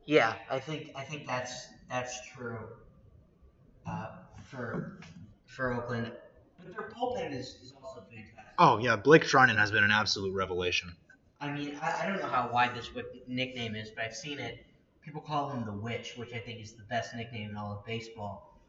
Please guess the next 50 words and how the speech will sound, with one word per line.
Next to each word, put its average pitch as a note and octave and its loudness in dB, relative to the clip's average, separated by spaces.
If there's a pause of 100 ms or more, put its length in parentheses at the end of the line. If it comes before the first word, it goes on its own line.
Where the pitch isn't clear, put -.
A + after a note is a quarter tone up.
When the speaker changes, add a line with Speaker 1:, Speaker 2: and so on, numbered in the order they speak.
(220)
Speaker 1:
Uh, G2+ -10 (200)
I D#3 -4
don't E3 2
know D#3 2
if C#3 -2
he C3 -6
wore B2+ 2
it B2 2
on B2+ 4
his C3 -4 (100)
player's A#2+ -2
jersey, G2+ -10
but - -14 (380)
I'd A2+ -10
be A2+ -14
disappointed A2 -14
if G2+ -14
he G#2 -14
didn't. - -16 (1120)
Uh, G2+ -8 (1080)
but, D#3+ -10
and, E3+ -6
and, F3 -6
and E3+ -4
you F#3 -2
look G3 0
at F#3+ -2
the D#3 0
stuff C3 4
he B2+ -4
throws, A2+ -4
you C3 -10
look C3+ -8
at C#3 -8
his - -8
slider, A2+ -8
you B2 -10
look - -10
at - -10
his, - -12 (760)
the B2+ -16
best - -14
sinker A#2+ -12
on A#2 -8
the - -10
planet. A#2 -8 (1080)
Uh, F#2 -8 (1300)
you A#2 -10
know, - -6
it, - -10